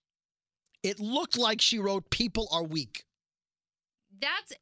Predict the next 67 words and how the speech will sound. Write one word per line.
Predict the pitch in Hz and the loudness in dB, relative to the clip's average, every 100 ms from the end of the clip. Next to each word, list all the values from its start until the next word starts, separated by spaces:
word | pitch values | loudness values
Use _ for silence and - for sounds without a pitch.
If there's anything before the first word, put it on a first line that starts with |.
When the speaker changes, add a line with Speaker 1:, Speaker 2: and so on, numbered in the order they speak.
| _ | _
Speaker 2:
I | 269 | -8
was | 294 - | -8 -8
trying | 311 381 381 | -6 -6 -6
to | |
read | 277 269 294 220 | -8 -8 -8 -10
what | 220 | -12
she | 226 | -10
wrote, | 247 220 | -10 -8
'cause | 240 | -8
at | 262 | -8
first | 220 453 466 | -6 -6 -6
I | |
thought | 294 294 | -6 -6
she | 269 | -6
was | 285 | -8
gonna | 262 240 | -6 -4
write, | 226 214 190 | -4 -4 -6
"Take | 214 220 | -10 -10
what | 254 | -10
you | 285 | -8
need, | 330 302 | -8 -8
leave | 190 196 | -10 -12
what | 208 | -12
you | |
don't." | 247 302 240 | -8 -8 -2
And | 190 | 0
Speaker 1:
No. | 185 | 2
Speaker 2:
I | 247 | 0
was | |
like, | 262 233 | -4 -6
No, | 240 233 | -4 -2
that's | 214 | 0
Speaker 1:
I'm | 190 | 0
pretty | - 254 | 2 2
Speaker 2:
not | 254 | 2
what | - | 2
Speaker 1:
sure | 240 | 2
Speaker 2:
she's | - | 2
Speaker 1:
she | 254 | 2
wrote, | 214 | 2
Speaker 2:
writing. | 190 | 2
Speaker 1:
"People | 190 208 196 196 | 0 0 0 0
are | |
weak." | 175 151 135 - | 0 -2 -4 -8
Speaker 2:
Yeah. | 208 190 85 - _ _ _ | -8 -8 -10 -16 _ _ _
Speaker 1:
Um, | 151 151 147 143 143 139 _ - | -2 0 0 0 -2 -6 _ -2
on | 156 | -2
Quinn's | - 202 - | 0 0 0
face, | 180 156 139 | 0 0 0
and | 156 | 0
she | - 151 | 0 0
says, | - 156 139 - - _ - | 2 2 0 -4 -12 _ -4
"You | 165 | -2
won't | 165 185 196 | 0 0 0
be | 208 | -2
weak | 180 180 170 - | 0 -2 -2 -2
anymore." | 170 165 156 139 - 170 _ _ _ _ | 0 0 0 -2 -6 -14 _ _ _ _
Speaker 2:
Why | 214 247 | -6 -6
does | 320 | -6
she | 349 | -8
think | 330 330 | -8 -8
zombies | 277 262 294 220 | -6 -8 -8 -8
are, | 202 185 175 | -8 -8 -10
like, | 175 202 | -14 -12
have | 190 | -14
this | 170 - | -14 -14
power? | 180 196 156 101 | -10 -8 -8 -14